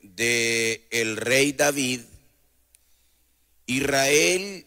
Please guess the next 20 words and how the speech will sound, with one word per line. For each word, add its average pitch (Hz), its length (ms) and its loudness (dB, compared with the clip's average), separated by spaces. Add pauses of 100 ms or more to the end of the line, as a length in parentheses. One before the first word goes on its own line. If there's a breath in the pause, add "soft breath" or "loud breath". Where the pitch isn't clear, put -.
(160)
comenzó 127 1080 2
a 120 140 0
dividirse, 101 960 -4 (1160)
no 131 420 2
solamente 123 1700 -2 (100)
desde 120 220 0
el 120 140 -2
punto 127 460 -2
de 120 120 0
vista 123 480 0
político, 117 800 -2
el 110 120 -2
reino 131 440 -2
del 113 240 -6
norte 135 680 2 (260)
y 110 120 -2
el 110 140 -2
reino 110 440 -4
del 123 160 -2
sur, 156 440 0